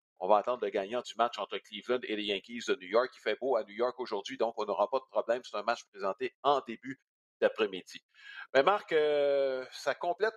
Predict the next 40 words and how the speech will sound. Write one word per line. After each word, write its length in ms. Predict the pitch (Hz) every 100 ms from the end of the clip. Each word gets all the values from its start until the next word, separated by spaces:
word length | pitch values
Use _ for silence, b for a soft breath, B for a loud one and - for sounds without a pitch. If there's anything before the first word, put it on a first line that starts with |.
| 165
euh, 400 | 147 139 131 127
pas 100 | 147
mal 180 | 160 185
le, 200 | 160 135
le, 200 | 135 127
le 140 | 131
tour. 260 | 127 190 151
C'est 140 | -
un 60 | 160
tour 160 | 202 240
d'horizon 400 | 190 175 202 214
de 160 | 151
ce 100 | 135
qui 80 | -
se 60 | -
passe 180 | 190
dans 80 | 160
les 140 | 135 143
séries 320 | 147 135 185
depuis 280 | 135 - 139
le 180 | - 123
début. 280 | 131 160 _ _ _ _
Quelques 360 | - 247 254 202
surprises. 680 | - 156 _ 160 180 196 - _ _ -
On, 140 | 151 -
on 100 | 165
remet 240 | 165 190
pas 180 | 208 214 180
en 100 | 175
question 540 | 175 151 - 185 175 _ -
<laughs> 400 | - - 160 -
le 240 | 160 160
format 440 | - 175 139 165 165
des 120 | 147
séries. 480 | - 135 127 135 165 B B _ _
Je 60 | 131
veux 120 | 127
dire, 140 | 135 123
euh, 440 | 123 120 117 117
c'est, 160 | 110 -